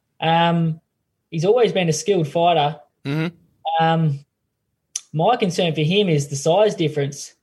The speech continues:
Speaker 2: Mm.
Speaker 1: which on another, the other hand, I wanna know, Jay, is this fight at featherweight? Because Schlieb seems to think, I heard him mention it's at fifty-six kilos. Is that,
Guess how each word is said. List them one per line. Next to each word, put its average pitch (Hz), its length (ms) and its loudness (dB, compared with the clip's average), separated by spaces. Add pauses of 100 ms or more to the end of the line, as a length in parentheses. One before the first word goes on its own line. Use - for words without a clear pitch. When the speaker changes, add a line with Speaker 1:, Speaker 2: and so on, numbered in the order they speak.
(140)
Speaker 2:
Mm. 139 320 -6
Speaker 1:
which - 640 -4 (720)
on 170 180 -2
another, 190 600 2
the 170 100 0
other 214 200 4
hand, 151 420 0
I - 40 -6
wanna 180 220 -2
know, 180 320 2 (300)
Jay, 185 320 2
is 180 100 -2
this 277 160 -6
fight 196 320 2 (120)
at 180 300 -2
featherweight? 190 560 2
Because 190 240 -2
Schlieb 220 460 0
seems 190 460 -2
to 170 120 0
think, 165 360 -2
I 147 160 2
heard 190 240 2
him 165 120 2
mention 165 360 -2
it's 143 200 -6
at 156 160 0
fifty-six 156 600 -4
kilos. 139 520 -2
Is 143 120 -2
that, 220 340 0